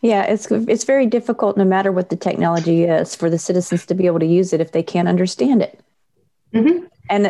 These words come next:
Speaker 1: and it's gonna, it's gonna lead to a sense of frustration internally, uh, with our teams when they're like, "Why would they send us this?" And it will lo-, lead to frustrations with the citizens when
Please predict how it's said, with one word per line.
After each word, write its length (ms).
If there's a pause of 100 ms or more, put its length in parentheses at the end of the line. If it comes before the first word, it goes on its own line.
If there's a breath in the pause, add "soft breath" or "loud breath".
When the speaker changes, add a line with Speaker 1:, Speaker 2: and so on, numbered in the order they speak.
Speaker 1:
and 140
it's 160
gonna, 340
it's 140
gonna 220
lead 280
to 140
a 20
sense 540
of 120
frustration 800 (260 soft breath)
internally, 680 (180)
uh, 320 (100)
with 240
our 140
teams 480
when 120
they're 80
like, 220
"Why 160
would 160
they 260
send 280
us 140
this?" 520 (500 soft breath)
And 160
it 60
will 160
lo-, 200 (120)
lead 240
to 60
frustrations 600
with 140
the 80
citizens 600
when 280